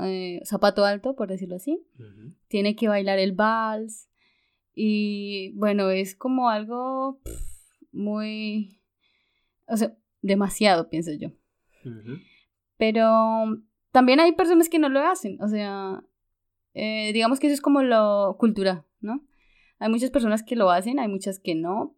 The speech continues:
Speaker 1: pero generalmente cuando se cumple años, eh, quince años, eh, eso es lo que se hace. O también puedes escoger un viaje o algo así. Bueno, personalmente yo no tuve ninguna de las dos.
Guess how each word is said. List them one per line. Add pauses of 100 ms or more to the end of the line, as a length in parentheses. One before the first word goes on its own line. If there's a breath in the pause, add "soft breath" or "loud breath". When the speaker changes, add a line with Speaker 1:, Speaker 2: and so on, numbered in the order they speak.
(140)
Speaker 1:
pero
generalmente
cuando
se
cumple
años, (140)
eh,
quince
años,
eh,
eso
es
lo
que
se
hace. (680 soft breath)
O
también
puedes
escoger
un
viaje
o
algo
así. (360)
Bueno,
personalmente
yo
no
tuve
ninguna
de
las
dos.